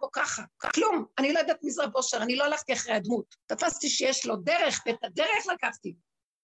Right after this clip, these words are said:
בטח שהייתי רוצה, אבל הוא לא נתן, וגם אני אמרתי לעצמי, "כפרה, לא צריך, לא צריך", הוא לא נתן, האיסורים שגרמו לי,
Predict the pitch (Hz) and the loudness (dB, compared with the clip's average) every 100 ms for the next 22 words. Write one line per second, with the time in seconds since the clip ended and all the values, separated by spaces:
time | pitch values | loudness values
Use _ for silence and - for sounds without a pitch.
0 | _ _ _ _ _ _ 185 269 - 466 | _ _ _ _ _ _ -2 0 2 2
1 | - 427 - 359 - 269 214 254 - 247 | 2 2 2 0 2 0 2 0 -2 0
2 | 262 294 311 339 392 226 233 226 254 294 | 2 2 0 0 0 0 0 0 0 0
3 | 269 269 294 247 - - - - 269 311 | 0 -4 -6 -10 -12 -14 -8 0 2 4
4 | 277 262 - 359 440 - - - _ - | 4 4 4 6 6 4 0 -10 _ 4
5 | 294 - 349 339 - 226 349 370 - 269 | 4 4 0 0 0 2 4 2 2 4
6 | 233 208 - - 220 349 381 - 190 214 | 4 2 2 2 6 6 6 2 2 2
7 | 202 349 359 196 | 4 6 6 4